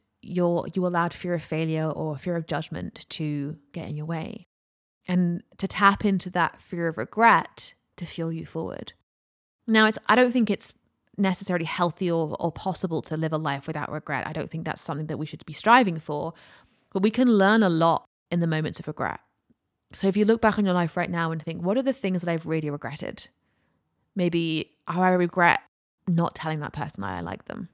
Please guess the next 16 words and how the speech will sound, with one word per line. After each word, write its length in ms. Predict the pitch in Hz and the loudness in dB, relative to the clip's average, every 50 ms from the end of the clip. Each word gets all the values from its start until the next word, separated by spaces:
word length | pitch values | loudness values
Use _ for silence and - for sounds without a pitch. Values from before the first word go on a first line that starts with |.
| _ _ _ _ _ _ _ _ _ _ _ - | _ _ _ _ _ _ _ _ _ _ _ 0
You 80 | 208 | 2
know, 100 | 208 220 | 4 4
I 80 | 220 214 220 | 6 4 4
really 220 | 208 202 208 196 | 4 4 2 2
regret 480 | 196 190 180 - 170 151 156 175 202 - _ _ _ _ _ _ _ | 0 0 0 0 2 4 4 4 2 0 _ _ _ _ _ _ _
not 320 | - 175 170 170 - - - | -6 -4 -4 -4 -4 -6 -8
saying 280 | - 170 156 160 160 | -10 -8 -8 -6 -6
that 120 | 156 143 - | -6 -6 -8
in 60 | 147 | -8
the 80 | 151 147 | -10 -10
moment. 500 | 143 143 147 147 143 - - - - _ _ _ _ _ _ _ - _ _ | -8 -8 -10 -10 -10 -12 -14 -16 -20 _ _ _ _ _ _ _ -20 _ _
You 80 | - 233 | 4 6
know, 80 | 240 | 6
I 120 | 247 254 269 | 6 6 4
really 180 | 262 269 262 | 2 2 2
regret 520 | 233 220 190 - 185 175 170 170 - - | 0 0 0 2 4 4 4 4 4 2